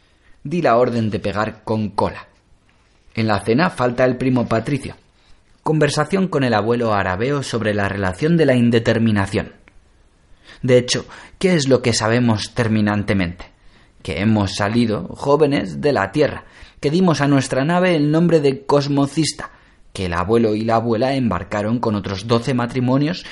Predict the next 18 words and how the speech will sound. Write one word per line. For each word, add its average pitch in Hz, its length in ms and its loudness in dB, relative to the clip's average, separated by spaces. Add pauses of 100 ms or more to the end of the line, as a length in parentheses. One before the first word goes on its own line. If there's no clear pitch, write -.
(160)
que 156 100 2
hoy 160 100 4
día 170 200 2
forman 139 460 0
ya 151 180 0
una 147 280 -2
sola 131 280 0
familia, 120 420 0 (280)
unida 104 420 0
por 98 200 -2
los 90 160 -2
lazos 120 360 0
de 113 160 -6
consanguinidad. 104 1080 0 (920)
Estoy 131 320 0
inquieto 117 640 2
por 107 220 -2
Patricio. 92 580 -6